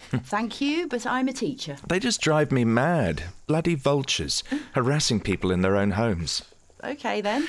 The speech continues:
Speaker 1: Well, who do they think they are? Hounding people like that.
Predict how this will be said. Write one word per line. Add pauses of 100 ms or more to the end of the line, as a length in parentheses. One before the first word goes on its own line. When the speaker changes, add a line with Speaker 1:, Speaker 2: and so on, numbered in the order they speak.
Speaker 1:
Well,
who
do
they
think
they (100)
are? (320)
Hounding
people
like
that.